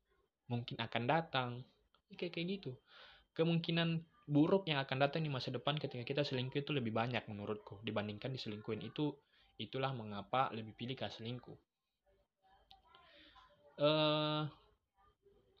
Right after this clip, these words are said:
agak bodoh sih <laughs> sebenarnya. <laughs> Pilih, pilih diselingkuhin ya, tapi itu pilihan yang menurutku cukup,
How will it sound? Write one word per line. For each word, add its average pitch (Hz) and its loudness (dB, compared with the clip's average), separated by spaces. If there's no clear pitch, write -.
agak 123 6
bodoh 147 6
sih 123 2
<laughs> 147 8
sebenarnya. 123 4
<laughs> - -6
Pilih, 131 2
pilih 120 -2
diselingkuhin 135 -2
ya, 127 -2
tapi 196 -2
itu 185 -4
pilihan 156 2
yang 127 -2
menurutku 135 -4
cukup, 123 -4